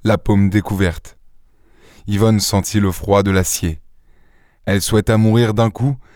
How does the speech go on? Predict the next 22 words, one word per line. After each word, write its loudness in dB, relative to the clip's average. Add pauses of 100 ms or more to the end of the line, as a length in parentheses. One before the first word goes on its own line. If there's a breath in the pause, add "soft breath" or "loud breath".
(160 soft breath)
et 2
s'attachant 0
aussitôt 0
à 2
cette -6
idée -2
de 0
mort, 0 (280 soft breath)
elle 2
pensa 0
à 2
des 0
poisons 0
qu'elle -2
achèterait -2 (160)
et 0
qui -4
l'endormiraient 2
presque -2
à -2
son -2
insu. -4